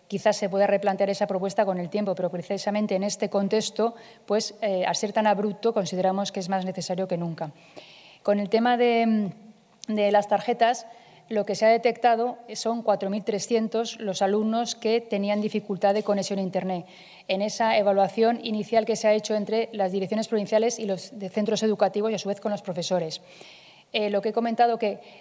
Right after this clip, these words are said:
de esos cuatro mil trescientos, mil setecientas ya tenemos y adquiriremos dos mil seiscientas, no a la inversa. O sea, son cuatro mil trescientos los alumnos,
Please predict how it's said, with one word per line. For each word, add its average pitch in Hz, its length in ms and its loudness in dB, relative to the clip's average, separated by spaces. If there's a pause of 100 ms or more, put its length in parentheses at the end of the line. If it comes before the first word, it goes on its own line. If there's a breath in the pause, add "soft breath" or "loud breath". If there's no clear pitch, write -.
(120)
de - 60 -4
esos 190 200 -4
cuatro 202 240 0
mil 226 100 -2
trescientos, 233 640 0
mil 220 140 -2
setecientas 226 600 0
ya 196 120 4
tenemos 226 520 0
y 220 140 0
adquiriremos 208 580 0
dos 190 180 -2
mil 208 100 -4
seiscientas, 175 760 -6
no 202 260 0
a 202 40 4
la 196 60 2
inversa. 170 460 -6 (140)
O - 40 -20
sea, 165 240 -14 (580 loud breath)
son 208 180 -2
cuatro 208 240 2
mil 214 100 -2
trescientos 214 320 -2
los 214 140 0
alumnos, 247 500 2